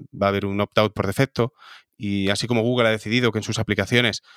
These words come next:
ni siquiera se utilice el I D F A, por lo tanto no va a haber ni siquiera esa solicitud al usuario. Entonces, eh, todos estos cambios impactan en cómo estamos midiendo, cómo podemos medir conversiones, cómo podemos hacer atribución,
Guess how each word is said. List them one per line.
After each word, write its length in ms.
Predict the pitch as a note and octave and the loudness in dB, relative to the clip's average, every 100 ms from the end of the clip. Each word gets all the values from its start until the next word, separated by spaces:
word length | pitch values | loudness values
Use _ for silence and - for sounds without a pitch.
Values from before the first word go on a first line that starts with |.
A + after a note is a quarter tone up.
| _ | _
ni 80 | G#2+ | -8
siquiera 320 | G2 - B2+ | -4 2 2
se 80 | A2 | 2
utilice 320 | A2 G2 F#2 | -2 -2 0
el 80 | G2+ | 2
I 100 | G2 | 2
D 100 | F#2+ | 2
F 200 | F#2+ E3 | 4 4
A, 40 | F#3 | 4
por 120 | G2+ | 2
lo 60 | G2+ | 0
tanto 240 | G2 G#2 | 2 2
no 80 | G2 | 2
va 80 | G2+ | 4
a 20 | |
haber 240 | G2 F#2+ | 2 0
ni 140 | G2+ F#2+ | -2 -6
siquiera 380 | F#2 G2+ G2+ | -4 0 0
esa 160 | F#2+ G2+ | 0 -2
solicitud 440 | - F#2 G#2 G2+ G2+ | -4 -6 -4 -4 0
al 100 | F2+ | -2
usuario. 380 | - C#3+ B2+ - - - - | 2 2 2 -4 -20 -18 -4
Entonces, 460 | A2 A2+ C3+ - - _ _ - _ | 0 2 2 0 -8 _ _ -16 _
eh, 240 | F2 E2 - - _ - | -4 -2 -4 -10 _ 0
todos 340 | C#3 D3 - | 4 4 2
estos 480 | C#3+ - - C#3 C3 | -2 -2 2 4 2
cambios 560 | - E3 F3 D#3+ G3+ - | 2 4 6 4 2 0
impactan 480 | A#2+ C#3+ C#3 C#3 B2+ | 0 0 2 2 2
en 200 | A#2+ - - - - | 0 -4 -16 -20 -2
cómo 220 | C3 C3+ | 0 2
estamos 300 | - C3+ C3 | 0 0 2
midiendo, 400 | C#3+ F3 F3+ F3+ | 4 4 4 2
cómo 200 | C#3+ B2+ | 2 0
podemos 360 | A#2+ A#2+ A#2 A#2+ | 0 0 0 0
medir 240 | B2 C#3 | 0 2
conversiones, 540 | D3 C3+ - C3+ C3 | 2 0 -2 -4 -4
cómo 180 | - A#2 | -4 -2
podemos 260 | A2 G#2+ G#2+ | 0 -2 -2
hacer 220 | G#2 B2+ | -2 0
atribución, 540 | B2+ C3 B2 - C#3+ | 0 0 -2 -2 -4